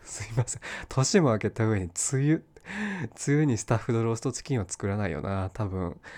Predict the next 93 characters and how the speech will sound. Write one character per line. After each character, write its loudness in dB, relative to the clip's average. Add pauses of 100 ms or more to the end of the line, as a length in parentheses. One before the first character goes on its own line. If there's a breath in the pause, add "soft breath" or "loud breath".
(140 loud breath)
低 0
温 4
調 4
理 4
器 -2
で 4
鶏 0
胸 0
肉 -2
と -12
か -2
を 2
茹 0
で -2
て -2
る -4
こ -6
と -6
で -4
し -6
ょ -2
う。 -4
大 -2
輔 -10
さ -6
ん -6
は -4
ね。 -4
大 4
輔 -4
さ -4
ん -2
は -4 (320 loud breath)
低 0
温 0
調 0
理 0
器 -2
を 0
持 -2
っ -12
て -6
い 0
る -4
ら -6
し -10
い -4
で -8
す。 -12
私 -10
も -4
買 -4
お -2
う -10
か -6
な。 -10 (1000)
あ、 -4
な 0
ん 2
だ -2
っ -8
け？ -10
え -2
ー -8
っ -12
と、 -6 (220)
ボ 6
ニ 4
ー -16
ク。 -8 (160)
ね。 -6 (240)
評 -4
判 0
は -2
聞 -6
い -10
て -8
ま -6
す。 -14
た 0
だ 2
や 2
っ -4
ぱ 4
り 4
ね、 6
キ -2
ッ -6
チ 2
ン 6
が 2
狭 0
い、 0